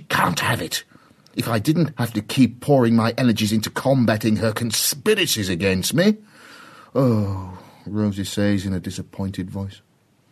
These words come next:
"Conspiracies is too strong," agrees another. "Some might consider it actionable," opines a third.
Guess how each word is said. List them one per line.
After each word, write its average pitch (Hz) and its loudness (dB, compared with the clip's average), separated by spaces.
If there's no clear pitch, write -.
"Conspiracies 131 0
is 113 0
too 120 2
strong," 117 2
agrees 85 -2
another. 87 -2
"Some 104 2
might 82 0
consider 92 -4
it 104 -4
actionable," 90 -4
opines 92 -4
a 87 -8
third. 92 2